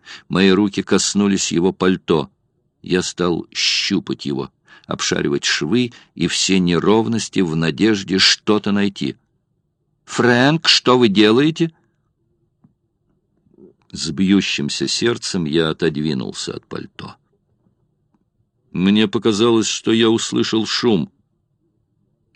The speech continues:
«Садитесь у окна и сторожите». Я видел голову Риты на подушке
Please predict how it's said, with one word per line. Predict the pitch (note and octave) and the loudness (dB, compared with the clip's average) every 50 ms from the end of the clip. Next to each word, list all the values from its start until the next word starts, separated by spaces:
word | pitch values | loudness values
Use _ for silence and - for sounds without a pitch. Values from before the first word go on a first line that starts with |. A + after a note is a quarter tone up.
| _ _ - | _ _ -12
«Садитесь | - - - B2 B2 A#2+ B2 G#2+ - A2+ G2+ - - - | -6 0 2 2 2 2 0 -2 0 0 0 0 -2 -2
у | - G#2+ A2 | 2 4 4
окна | G#2 G2 G2+ - A#2+ C#3+ E3+ E3 | 4 4 2 -2 0 0 2 2
и | A2+ A#2 | 2 2
сторожите». | - - - D#3 D3 D3+ D3 C3 B2 A2+ G2+ G2 - G#2+ G2+ G#2 _ _ _ _ _ _ _ _ _ _ _ _ _ _ _ _ _ _ _ _ _ _ _ _ _ _ _ _ _ _ - | 0 0 0 0 2 2 0 2 2 0 0 2 0 0 0 0 _ _ _ _ _ _ _ _ _ _ _ _ _ _ _ _ _ _ _ _ _ _ _ _ _ _ _ _ _ _ -8
Я | - C#2+ E2 F#2+ | -4 2 2 4
видел | G2 G2+ G2+ F#2 G2+ G2 F#2+ | 4 4 2 2 0 0 0
голову | D#2 F2+ F#2+ F#2 F#2+ F#2+ F2 F2 | 2 2 2 2 2 0 0 0
Риты | E2+ F2+ F2 - - C#2+ | 0 -2 -4 -6 -8 -8
на | C2 C2 | -8 -8
подушке | C2+ - C#2 D2 G#2 - - - - - B2 _ | -8 -8 -6 -6 -4 -6 -6 -8 -10 -12 -16 _